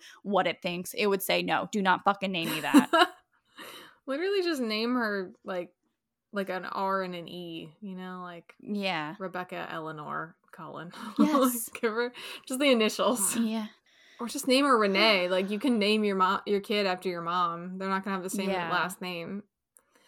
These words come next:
Speaker 1: Yeah.
Speaker 2: Stupid. So, like, Edward can hear the baby now, and they have, like, a happy lovey-dovey moment. Jacob has a mental
Speaker 1: So
Speaker 2: breakdown,
Speaker 1: dumb.
Speaker 2: and he throws Jacob the car keys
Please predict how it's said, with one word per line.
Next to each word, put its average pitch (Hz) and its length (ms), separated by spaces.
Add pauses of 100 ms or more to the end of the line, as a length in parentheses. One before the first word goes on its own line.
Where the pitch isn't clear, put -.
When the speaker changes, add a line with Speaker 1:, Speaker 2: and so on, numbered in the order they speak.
(300)
Speaker 1:
Yeah. 175 520
Speaker 2:
Stupid. 214 880 (800)
So, 220 260
like, - 180
Edward 214 320
can 220 120
hear 220 200
the 202 80
baby 180 240
now, 165 400
and 180 120
they 165 120
have, 170 180
like, 170 140
a 170 100
happy 170 260
lovey-dovey 165 480
moment. 160 320
Jacob 165 280
has 165 140
a 170 40
mental 165 240
Speaker 1:
So - 140
Speaker 2:
breakdown, 170 260
Speaker 1:
dumb. - 80
Speaker 2:
and 190 80
he 185 100
throws 196 520 (280)
Jacob 190 380
the 175 100
car 165 280
keys - 500